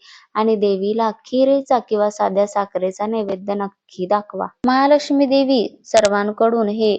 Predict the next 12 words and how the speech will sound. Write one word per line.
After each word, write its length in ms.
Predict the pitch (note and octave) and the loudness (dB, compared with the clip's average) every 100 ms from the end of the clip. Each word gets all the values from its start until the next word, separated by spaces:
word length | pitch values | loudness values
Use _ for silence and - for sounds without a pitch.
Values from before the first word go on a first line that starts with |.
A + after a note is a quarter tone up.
| - | -2
आलेले 380 | G3 G3 G3 G#3 | -4 -2 -2 -2
चारही 480 | G#3 G3+ F#3+ G3 A3 | 0 -2 -2 -2 -2
गुरुवार 440 | A3 A3+ A3 G#3 | 0 2 2 0
नक्कीच 460 | F#3+ F#3+ - G3+ - | -4 -12 -8 -8 -4
करून 380 | A3 G#3+ G#3+ G#3+ | 0 2 0 0
घेतील, 400 | A3 G#3+ G3+ G3+ _ - _ - | 0 -2 -4 -8 _ -20 _ -2
सर्व 380 | C4+ C#4 C#4 D4 | 2 2 2 0
सेवा 380 | - B3+ A#3 B3 | 2 2 2 0
करून 300 | B3+ B3+ B3+ | 0 0 -2
घेतील, 480 | B3+ B3+ B3 B3 G3+ - _ _ _ | -2 0 0 -2 -4 -6 _ _ _
असं 420 | A#3 A#3 B3 A3 | -4 -2 0 0
महालक्ष्मीला 800 | G#3+ G3+ G3 G3 - G#3+ G#3+ G#3+ | -2 -2 0 -2 -2 -6 -4 -2